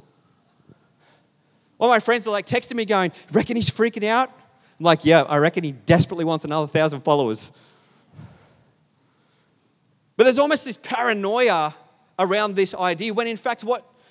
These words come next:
John is trying to say is that this mark, which in Hebrew numerology actually represented Emperor Nero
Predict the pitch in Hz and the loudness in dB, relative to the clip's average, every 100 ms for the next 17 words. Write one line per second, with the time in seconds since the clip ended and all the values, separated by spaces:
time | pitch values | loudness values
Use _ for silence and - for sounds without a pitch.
0 | _ 143 254 294 285 - 240 220 190 - | _ 0 0 0 -6 -6 -4 -4 -6 -6
1 | 254 254 180 185 190 320 - 175 214 214 | -4 -2 -2 -4 -6 -8 -8 -6 -2 -2
2 | 175 180 - _ _ _ 240 - 233 233 | -2 -6 -14 _ _ _ -4 -4 -6 -4
3 | 196 262 311 277 269 233 247 220 185 240 | -2 0 0 0 -4 -4 -4 0 4 4
4 | 202 135 123 135 - _ _ _ _ _ | 2 0 -4 -6 -8 _ _ _ _ _
5 | _ _ _ _ _ - 240 - 254 233 | _ _ _ _ _ -2 0 0 -2 -2
6 | 185 208 220 185 156 208 196 170 135 _ | 0 0 0 -4 -2 0 0 -2 -8 _
7 | _ _ 226 - 202 151 156 247 156 131 | _ _ -2 2 0 2 0 2 2 0
8 | 135 | -2